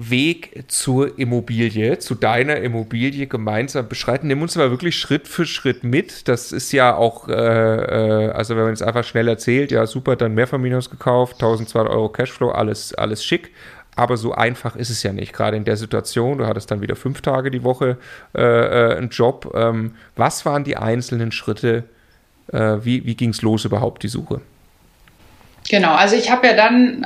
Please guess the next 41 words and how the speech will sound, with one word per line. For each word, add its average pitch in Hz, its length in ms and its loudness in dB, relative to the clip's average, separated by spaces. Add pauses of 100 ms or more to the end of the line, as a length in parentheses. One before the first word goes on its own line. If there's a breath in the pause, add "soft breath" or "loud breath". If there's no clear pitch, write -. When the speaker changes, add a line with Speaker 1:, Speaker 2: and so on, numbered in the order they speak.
(100)
Speaker 2:
was 214 180 2
ja 202 100 4
witzig 220 300 0
war, 208 240 4
war, 190 180 6
dass 185 280 0
ich - 240 -4
glaube, 180 180 2
im 180 80 -2
August, 185 300 2
September 247 440 4
hatte 214 140 2
ich 202 60 2
mich 196 280 0
entschieden, 240 320 4
die 226 80 6
Masterclass 190 600 2
zu 190 80 0
machen 233 340 6 (400 loud breath)
und 202 220 4
hab 208 180 2
dann 202 220 6
ja 190 180 6
auch 196 80 4
schon 196 160 2
die 185 100 4
Zugänge 160 420 2
gekriegt. 147 360 -2
Das 165 140 -2
heißt, 175 220 4
dann 202 260 4 (240)
hätte 208 200 4
ich 214 140 0
eigentlich 190 300 0
schon - 80 0
anfangen 190 440 4
können, 185 160 0
die 175 120 4
Videokurse 170 500 0
zu - 220 -6
gucken, 262 540 4